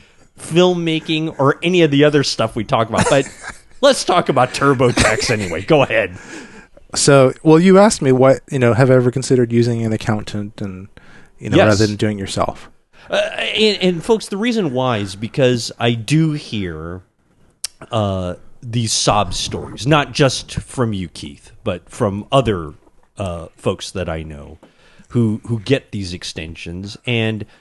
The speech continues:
Speaker 1: you know, April till October, you know, is a kind of a long time, right? But yet it's always on <laughs> October that you, that they,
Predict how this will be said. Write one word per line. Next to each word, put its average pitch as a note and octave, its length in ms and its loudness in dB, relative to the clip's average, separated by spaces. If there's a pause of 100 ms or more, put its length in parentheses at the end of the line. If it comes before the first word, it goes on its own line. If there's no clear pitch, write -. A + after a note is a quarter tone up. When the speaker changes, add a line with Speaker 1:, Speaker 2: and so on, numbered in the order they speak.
(160)
Speaker 1:
you A#3 100 -4
know, D#3 260 0 (140)
April D3 760 0
till E3 600 -2 (480)
October, G3+ 800 2 (480)
you E4+ 100 -2
know, D4+ 100 6
is D#4 140 0
a C#4+ 240 0 (720)
kind F#4 160 -2
of E4 60 0
a C4+ 60 4
long B3 300 2
time, A#3+ 400 -4
right? G3 360 0 (720)
But G#3+ 140 4
yet A#3+ 360 2 (360)
it's E3+ 200 0 (160)
always E3 360 4
on F#3 140 2
<laughs> G#3+ 100 -6
October - 600 -2 (720)
that D3+ 160 -4
you, E3 340 -8 (120)
that B2 260 -4 (160)
they, E3 180 0